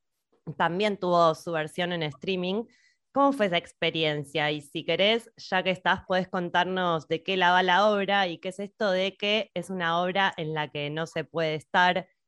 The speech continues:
y el stream sensible, su versión pandémica.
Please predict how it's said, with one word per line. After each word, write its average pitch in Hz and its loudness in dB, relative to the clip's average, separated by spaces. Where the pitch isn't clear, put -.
y 165 -2
el 160 0
stream 180 -4
sensible, 175 -2
su 147 -4
versión 156 -2
pandémica. 147 -2